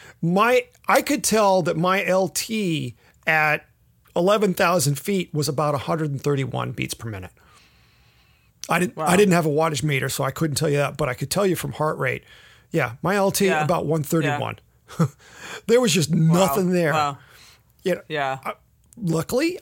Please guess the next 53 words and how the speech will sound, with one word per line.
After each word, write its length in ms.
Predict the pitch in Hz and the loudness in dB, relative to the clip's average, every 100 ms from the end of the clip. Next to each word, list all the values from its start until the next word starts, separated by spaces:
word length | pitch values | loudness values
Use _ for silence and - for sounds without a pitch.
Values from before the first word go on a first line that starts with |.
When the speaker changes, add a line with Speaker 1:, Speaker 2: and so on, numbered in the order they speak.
| - | -6
Speaker 1:
I 120 | 139 | -6
never 260 | 139 147 165 | -4 -6 -4
felt 220 | - 196 | -2 -2
nauseated, 680 | 160 143 160 156 214 302 370 - _ - - - - | -2 -2 0 0 0 0 -2 -4 _ -20 -20 -20 -10
but 260 | 139 196 202 | -2 2 2
I 100 | 262 | 2
was 200 | 302 226 | -2 -8
Speaker 2:
That's 240 | 165 165 | -10 -8
good. 100 | 214 | -6
Speaker 1:
constantly 760 | 233 285 330 349 - 262 165 165 | -4 0 2 2 -2 -4 -2 -4
winded, 560 | 139 156 127 - - - _ - _ | -4 -6 -6 -10 -16 -18 _ -20 _
you 140 | 160 190 | -6 -2
know, 100 | 208 | -2
and 240 | 233 190 | -2 -2
my 140 | 196 208 | -2 -2
head 540 | 160 147 254 262 165 | -4 -4 0 0 0
did 240 | 196 233 185 | -2 -2 -4
throb 640 | - 170 233 220 208 185 247 226 - | -6 -2 0 0 0 -4 -14 -20 -12
pretty 180 | - 240 | -6 -2
much 260 | 226 196 - | 0 0 0
any 160 | 190 190 | -2 0
time 240 | 196 185 | 0 0
I 80 | 175 | 0
got 180 | 165 165 | -2 -2
to 60 | 160 | -6
the 80 | |
top 260 | 147 160 160 | -4 -2 -2
of 100 | 156 | -4
a 60 | 165 | -6
pass, 520 | 175 196 107 - - - - - - | -4 -2 -2 -4 -6 -8 -20 -20 -12
you 100 | - | -6
know, 160 | 147 143 - | -4 -4 -2
and 100 | 185 | -2
that 140 | 175 | 0
happened 260 | 190 202 165 | 0 0 -2
three 240 | - 180 | 0 0
<laughs> 0 | |
times 400 | - 233 214 180 | 0 0 0 0
on 80 | 151 | -2
that 120 | 139 | -2
road, 260 | 139 123 - - | -4 -8 -10 -8
y-, 120 | 180 | -6
o-, 120 | 208 180 | -2 -4
on 260 | 226 180 | 0 2
that 160 | 247 185 | 2 2
Speaker 2:
<laughs> 120 | 151 | -2
Speaker 1:
ride. 200 | 127 135 - - - | -4 -6 -14 -20 -8
There 140 | - 190 | -2 0
was, 260 | 160 - - - | 0 -2 -8 -6
uh, 240 | 160 131 | -2 -2
Fremont 480 | 127 - 233 220 214 | -2 0 2 2 0
Pass 360 | - 190 208 - | -2 -2 0 0
at 220 | 170 147 | -2 -2